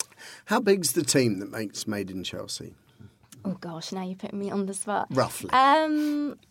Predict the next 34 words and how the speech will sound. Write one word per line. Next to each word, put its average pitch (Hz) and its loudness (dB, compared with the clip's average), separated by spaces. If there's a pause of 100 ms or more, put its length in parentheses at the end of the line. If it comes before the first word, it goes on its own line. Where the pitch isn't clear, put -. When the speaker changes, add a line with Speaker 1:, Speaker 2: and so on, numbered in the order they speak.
Speaker 2:
I'd 254 0
say 269 6
there's 233 4
sort 226 -6
of 214 -4 (440)
thirty 262 4 (100)
core 277 6 (200)
of 285 4
Speaker 1:
Okay. 247 6
Speaker 2:
us. - 2 (420)
Speaker 1:
And 156 8 (500)
how - -6
much 294 -2
of 143 2
it 123 2
is 123 2
your 127 6
job 107 -2
and 107 -2
indeed 101 0
their 104 2
job 92 -8
to - -6
be 113 -4
students 107 0
of - -8
the - -6
game? 80 -8
So 123 4 (460)
are 147 0
they 151 8
expected 139 0
to 120 -2
watch 127 0